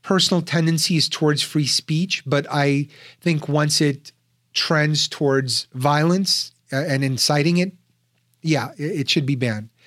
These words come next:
I spoke about this a little bit in the last episode. If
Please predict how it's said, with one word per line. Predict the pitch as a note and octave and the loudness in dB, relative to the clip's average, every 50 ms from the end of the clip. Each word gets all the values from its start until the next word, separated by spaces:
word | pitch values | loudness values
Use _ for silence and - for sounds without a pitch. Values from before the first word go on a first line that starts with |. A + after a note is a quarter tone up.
| - - - - - - - - - - - - _ _ - | -20 -20 -20 -20 -20 -18 -18 -18 -20 -20 -20 -20 _ _ -4
I | E3 | -2
spoke | - - - A3 G#3 G#3 | -2 0 0 0 0 0
about | G3+ F3+ E3+ D#3+ - | 2 0 0 2 2
this | E3+ - - - | 0 0 0 0
a | |
little | D#3 D#3+ D#3 | 0 0 0
bit | D3 D3+ D3 C#3 | 2 0 0 0
in | C#3 C3 B2+ | 0 0 0
the | B2+ B2+ B2 B2 | -2 -2 -2 -2
last | B2 C3 C#3 C#3 C3 - - B2 | -2 -2 -2 -2 -2 -4 -4 -6
episode. | G#2+ - A2 - - A#2 G2+ F#2+ G2 _ _ _ _ _ _ - | -10 -8 -8 -8 -8 -8 -12 -14 -18 _ _ _ _ _ _ -2
If | - G3+ A#3 A3+ - - | 0 0 0 0 -4 -10